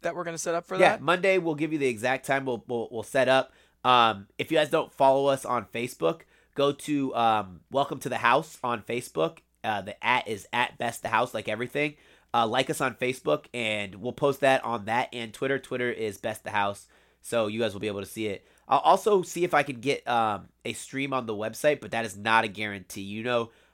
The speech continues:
Speaker 2: I, I wanna, don't wanna put all my eggs in one basket.
Speaker 1: All right, well, my heart's racing just thinking about Vegas right now.
Speaker 2: I'm so excited. I wanna play some craps.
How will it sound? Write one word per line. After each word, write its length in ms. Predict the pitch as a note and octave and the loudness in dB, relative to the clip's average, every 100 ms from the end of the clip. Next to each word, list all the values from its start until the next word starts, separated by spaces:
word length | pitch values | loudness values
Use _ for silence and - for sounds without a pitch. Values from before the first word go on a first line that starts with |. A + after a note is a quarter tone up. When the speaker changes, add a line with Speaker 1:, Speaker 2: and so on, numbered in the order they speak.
| _ | _
Speaker 2:
I, 140 | A#2 A2 | -2 2
I 180 | A2+ | 2
wanna, 360 | A#2 B2 A#2+ G2+ - | 2 0 -2 -4 -4
don't 100 | C3+ | -4
wanna 80 | B2+ | -4
put 120 | C3+ | -4
all 100 | B2+ | -2
my 120 | A#2 | -2
eggs 200 | A#2 G#2 | -4 -6
in 80 | G#2+ | -10
one 160 | G#2 | -8
basket. 500 | F#2+ F#2 - - - _ _ _ _ _ _ _ _ _ _ _ _ _ | -6 -8 -8 -12 -14 _ _ _ _ _ _ _ _ _ _ _ _ _
Speaker 1:
All 120 | F#3 F3+ | 0 2
right, 180 | A#3+ | 2
well, 200 | E3+ F3 | 4 4
my 140 | E3 F3+ | 6 4
heart's 220 | G#3+ D#3+ | 2 0
racing 300 | D#3+ E3 C#3 | 0 -2 -4
just 160 | C3 C#3+ | -6 -6
thinking 140 | C#3 | -6
about 200 | B2 A#2+ | -8 -6
Vegas 320 | C3+ C3 B2+ | -6 -6 -6
right 140 | B2 A2 | -8 -8
now. 220 | A#2+ A#2 | -8 -6
Speaker 2:
I'm 120 | B2 | -4
so 160 | - C#3+ | 2 2
excited. 460 | C3 A#2+ B2 B2 - | 4 2 2 0 0
I 60 | |
wanna 160 | B2+ G2+ | 0 0
play 120 | A2 | -6
some 120 | - | -6
craps. 440 | - F3+ E3 - | 4 6 6 4